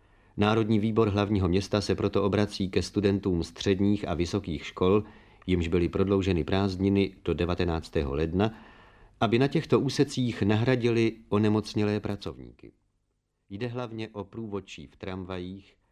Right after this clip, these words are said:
vykládání železničních vagónů, kde se platí za hodinu osm korun, o odvoz odpadků, úklid sněhu z vozovek a chodníků, což je honorováno sedmi korunami za hodinu.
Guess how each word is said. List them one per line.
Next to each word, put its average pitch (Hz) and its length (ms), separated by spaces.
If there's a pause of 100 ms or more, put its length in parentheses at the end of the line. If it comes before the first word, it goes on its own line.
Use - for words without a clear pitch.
(300)
vykládání 98 920
železničních 87 680
vagónů, 101 560 (300)
kde 85 160
se 85 120
platí 90 340
za 87 120
hodinu 80 320
osm 80 420
korun, 95 440 (920)
o 113 80
odvoz 107 380
odpadků, 123 800 (140)
úklid 104 440
sněhu 90 380
z 78 80
vozovek 107 580
a 78 80
chodníků, 110 800 (240)
což - 220
je 92 100
honorováno 92 640
sedmi 104 400
korunami 98 520
za 80 120
hodinu. 73 460